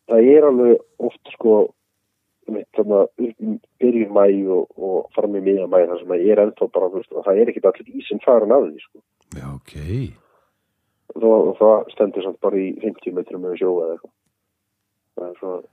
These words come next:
Speaker 2: Helviti hardcore, maður.
Speaker 1: Ég, ég hef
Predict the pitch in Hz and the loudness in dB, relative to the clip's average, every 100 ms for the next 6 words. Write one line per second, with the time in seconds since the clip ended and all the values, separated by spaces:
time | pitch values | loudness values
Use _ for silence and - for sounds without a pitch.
0 | _ 92 98 90 85 98 - - 113 85 | _ -14 -12 -10 -8 -8 -8 -6 -4 -4
1 | 71 64 58 - 92 85 _ _ _ _ | -8 -18 -16 -10 -10 -10 _ _ _ _
2 | _ _ _ _ - 101 101 110 123 - | _ _ _ _ -16 -8 -2 2 0 -2